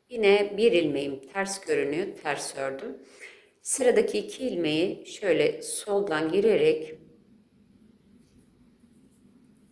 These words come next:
sağa doğru kestim. Bir arttırdım, bir ilmek düz ördüm. Tekrar bir arttırıp sıradaki iki ilmeğin yönlerini sola doğru çevirdim ve kestim, bir ilmeğe düşürdüm.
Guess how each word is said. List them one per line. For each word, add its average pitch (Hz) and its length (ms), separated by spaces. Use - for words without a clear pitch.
sağa 190 420
doğru 160 260
kestim. - 460
Bir 240 200
arttırdım, 180 920
bir 208 240
ilmek 180 440
düz - 240
ördüm. - 400
Tekrar 247 480
bir 226 120
arttırıp 170 720
sıradaki 196 520
iki 240 240
ilmeğin 156 340
yönlerini 180 500
sola 170 380
doğru 135 320
çevirdim 196 640
ve 165 420
kestim, 208 580
bir 175 100
ilmeğe 151 440
düşürdüm. - 500